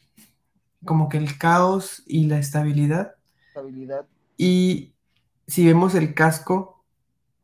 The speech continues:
Speaker 1: o sea, se ve como que esta parte se ve
Speaker 2: Oscura.
Speaker 1: eh, lisa,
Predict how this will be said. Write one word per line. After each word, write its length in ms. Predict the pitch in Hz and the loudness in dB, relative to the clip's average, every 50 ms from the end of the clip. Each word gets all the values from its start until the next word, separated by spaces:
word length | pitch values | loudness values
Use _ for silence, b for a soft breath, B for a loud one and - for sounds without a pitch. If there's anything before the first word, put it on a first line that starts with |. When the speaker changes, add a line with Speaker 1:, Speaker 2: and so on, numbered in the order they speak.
| _ _ | _ _
Speaker 1:
o 100 | - 156 | -4 0
sea, 440 | 170 165 156 143 139 139 - - _ _ _ _ _ _ _ _ _ _ _ _ _ _ _ _ _ _ _ _ _ _ _ _ | 2 2 2 0 -2 -6 -12 -20 _ _ _ _ _ _ _ _ _ _ _ _ _ _ _ _ _ _ _ _ _ _ _ _
se 180 | - - - 165 | -6 -2 0 2
ve 100 | 165 160 | 2 2
como 220 | 165 185 190 180 | 2 0 -2 0
que 420 | - 165 156 147 147 147 147 143 139 - - - | 0 0 2 2 2 0 -2 -6 -10 -14 -6 -4
esta 260 | 160 156 151 180 165 | -4 0 0 0 2
parte 280 | 165 170 165 165 180 170 | 2 0 0 0 -4 -2
se 140 | - 170 156 | -2 -2 0
ve 720 | 151 151 151 151 151 151 147 147 147 147 143 139 139 - _ | 0 0 0 0 0 0 0 -2 -2 -4 -6 -10 -14 -20 _
Speaker 2:
Oscura. 500 | - _ _ _ 165 165 151 135 131 135 _ _ _ _ _ _ _ _ | -20 _ _ _ -10 -8 -8 -10 -12 -16 _ _ _ _ _ _ _ _
Speaker 1:
eh, 760 | - 170 165 160 160 156 151 151 151 151 151 151 151 156 _ _ _ | 0 0 2 2 2 2 0 0 -4 -6 -8 -10 -10 -14 _ _ _
lisa, 560 | - 170 175 185 180 - 226 233 - - _ | 0 2 2 2 2 0 -4 -6 -8 -12 _